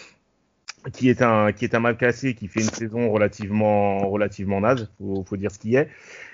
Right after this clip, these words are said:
Moi, le problème, en fait, sur cette Inter-là, c'est que je les ai vus jouer sur Naples et, euh, j'ai pas spécialement vu de différence entre ce match-là et le match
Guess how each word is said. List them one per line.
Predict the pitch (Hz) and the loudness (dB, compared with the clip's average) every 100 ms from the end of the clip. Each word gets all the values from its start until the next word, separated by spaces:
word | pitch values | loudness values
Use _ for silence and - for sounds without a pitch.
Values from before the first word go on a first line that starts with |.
| - | -8
Moi, | 113 139 | 2 2
le | |
problème, | - 143 160 156 | 4 4 4 4
en | 135 | 0
fait, | 151 | 0
sur | 139 - | -2 -6
cette | 120 123 | -8 -6
Inter-là, | 120 127 123 156 | -2 0 0 0
c'est | 131 | -4
que | 110 110 | -8 -6
je | |
les | 107 110 | -6 -6
ai | |
vus | 107 | -8
jouer | 110 113 | -8 -8
sur | 113 110 | -6 -2
Naples | 143 143 | -2 -2
et, | 104 | -2
euh, | 101 95 | -2 -4
j'ai | 104 | -4
pas | 117 | -6
spécialement | 110 117 120 117 117 | -4 -4 -2 -2 -4
vu | 113 | -6
de | 110 | -10
différence | 110 127 120 123 117 | -6 -2 0 -2 -4
entre | 101 - 107 | -6 -4 -6
ce | - 117 | -4 -2
match-là | 110 110 127 139 - | -2 -4 0 0 0
et | |
le | 104 | -4
match | 104 120 117 | 0 -2 -4